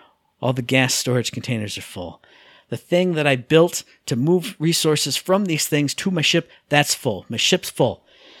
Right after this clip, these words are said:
<sighs> I was this close. I was so goddamn close to being free forever. And there's still stuff everywhere. I'm gonna need to fill that entire outpost, every square footage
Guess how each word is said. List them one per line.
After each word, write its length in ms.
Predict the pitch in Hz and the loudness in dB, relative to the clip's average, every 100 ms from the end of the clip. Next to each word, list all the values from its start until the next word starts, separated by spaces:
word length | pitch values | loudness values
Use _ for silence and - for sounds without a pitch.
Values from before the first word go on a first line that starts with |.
| - - - - _ _ _ _ _ | -20 -20 -20 -20 _ _ _ _ _
<sighs> 80 | - - - - - - - - - - - _ - | -12 -6 -4 -2 -4 -4 -8 -10 -12 -14 -18 _ -4
I 140 | 139 | 0
was 400 | 160 147 - - - _ _ _ _ | 2 2 0 -4 -8 _ _ _ _
this 200 | - 131 | -8 -6
close. 680 | - - 98 - - - - - _ _ _ - | -6 -8 -10 -8 -6 -6 -8 -12 _ _ _ -2
I 140 | 139 | 0
was 200 | 147 143 | 2 0
so 640 | - - 156 175 202 240 240 _ _ _ | 0 0 4 6 4 2 -2 _ _ _
goddamn 400 | 147 151 165 170 | -2 -2 0 -4
close 300 | 156 156 143 | -2 0 0
to 100 | - | -2
being 180 | 147 139 | 0 0
free 320 | 123 - 151 | 0 -2 0
forever. 560 | 175 151 143 123 78 - _ _ _ _ _ _ _ | 0 0 0 0 -4 -18 _ _ _ _ _ _ _
And 180 | 143 170 | -2 2
there's 160 | 170 | 0
still 540 | - - 185 190 185 - | 0 4 6 6 2 -6
stuff 580 | - - 170 165 - - _ _ | -6 2 4 4 -2 -14 _ _
everywhere. 680 | 139 147 127 101 80 - - _ _ _ _ - | 0 0 -2 -6 -12 -14 -20 _ _ _ _ -4
I'm 120 | 160 | -2
gonna 160 | 214 | 0
need 180 | 202 190 | 2 0
to 60 | 156 | -2
fill 300 | - 180 175 | -4 4 4
that 160 | 147 127 | 4 -4
entire 540 | - 131 - 156 175 | -4 -4 2 4 6
outpost, 560 | 139 113 - - - - | 4 -2 -8 -14 -14 -6
every 260 | 147 190 190 | -6 -2 -2
square 480 | - - 160 190 | 0 -2 -2 -2
footage 680 | 196 - 185 160 127 117 - | -2 -2 -2 0 0 -2 -6